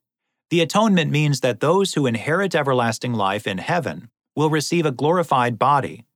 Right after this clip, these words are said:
First Corinthians chapter fifteen, verses forty-two through fifty-three. But are we floating around in glorified spirit bodies yet?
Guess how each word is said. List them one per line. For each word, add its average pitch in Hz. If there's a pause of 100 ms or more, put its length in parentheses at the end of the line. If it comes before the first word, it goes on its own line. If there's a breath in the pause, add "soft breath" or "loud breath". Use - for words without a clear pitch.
(200)
First 170
Corinthians 147
chapter 120
fifteen, 107 (140)
verses 139
forty-two 139
through 120
fifty-three. 101 (560)
But 139
are 165
we 185
floating 160
around 127
in 104
glorified 120
spirit 120
bodies 117
yet? 95